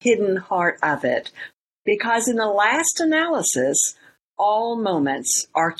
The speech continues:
key moments, and life itself is grace." Well, over the next couple of weeks, we want to get to the heart of the matter, this God-given life that is ours and our place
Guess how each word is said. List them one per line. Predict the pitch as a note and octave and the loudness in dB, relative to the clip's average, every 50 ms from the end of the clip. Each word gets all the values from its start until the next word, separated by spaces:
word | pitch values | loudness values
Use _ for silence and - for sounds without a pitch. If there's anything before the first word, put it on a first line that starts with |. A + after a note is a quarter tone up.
| - - | -8 -4
key | - C#4 C#4 B3 | -2 0 0 0
moments, | D#3+ B2+ B2+ A2+ F#2+ - - - - - - - - - - - _ _ _ _ - | 0 -2 -2 -2 -4 -4 -6 -4 -2 0 0 0 -2 -6 -12 -20 _ _ _ _ -2
and | F#3+ G3 G3+ G#3 | -2 0 0 2
life | G#3 G3+ G#3 A3 B3 C4+ C4+ - - | 2 2 2 2 0 0 -2 -4 -4
itself | D4+ C4+ - - - - E4 G4 G#4+ A#3 - - - - _ _ _ _ _ _ _ _ _ - | -4 -2 0 0 0 2 2 0 0 0 -2 -4 -6 -12 _ _ _ _ _ _ _ _ _ -2
is | F#3 F3 D#3 - - | 0 0 0 0 0
grace." | - D#3+ D3+ C#3+ B2+ - - - - - - - - _ _ _ _ _ _ _ | 0 0 0 2 0 -2 -4 -4 -4 -2 -2 -4 -6 _ _ _ _ _ _ _
Well, | - C#4 C#4 C4+ B3+ C4+ | -2 -2 0 0 0 0
over | D4+ F4+ F4+ F4+ | -2 -2 -2 -2
the | F#4 F#4+ | 0 0
next | D4 A#3+ A#3 A#3 A#3 - - | 2 2 2 0 0 -2 -2
couple | - C4+ A#3 - A3 G3 | 0 0 0 2 0 0
of | F3 D#3+ | 0 0
weeks, | E3 E3+ F3 F3 F#3 A3 A3 - - - | 0 0 2 2 0 0 -4 -6 -2 0
we | G#3+ G#3 | 0 2
want | G3+ F#3+ F#3 F3+ - - | 2 2 0 0 -2 -2
to | F#3+ E3+ | -4 0
get | F3+ F#3 - - | 0 0 0 0
to | - - | -2 -2
the | F#3 D#3 | -2 -2
heart | - - - - C#4 C#4+ D4 D4 C4+ - - | -4 -4 -6 -2 0 0 2 0 0 -2 -4
of | - G3 F#3 | -4 -2 0
the | F#3 F3+ | 0 0
matter, | E3+ D#3+ D3+ D3 C#3 C3 - - - - _ - - - _ _ _ | 2 2 2 0 2 2 0 0 -2 -6 _ -20 -20 -20 _ _ _
this | - G#3+ G3+ - - | 0 0 0 0 -2
God-given | E3+ D#3 G3 G#3 A3 B3+ C#4 A#3 F#3+ A3 A3 A3 B3+ B3+ B3+ | 0 0 0 2 2 0 -2 -2 0 0 0 2 2 0 0
life | A3+ F#3 D3+ C#3+ C#3 C3+ C3+ D#3 G3 G#3+ - | 0 0 0 0 2 2 0 0 -2 -2 -2
that | - - G#3 | 0 0 2
is | A3 A3 G3+ - - | 2 0 -2 0 0
ours | F#3 F#3+ A3 C4+ D#4+ D#4 A3 D3+ D3+ D3 D3+ - - | 0 2 2 2 0 0 0 2 2 0 -2 -2 -2
and | - G#3 G#3+ A3 - - | 0 0 0 0 0 0
our | - B3 C#4 D#4 D#4+ D#4 | 0 0 2 0 0 -2
place | D#4 - - - C4 D#4 F4+ - - - - - - | -4 -6 -4 -2 0 0 2 0 0 0 0 -2 -2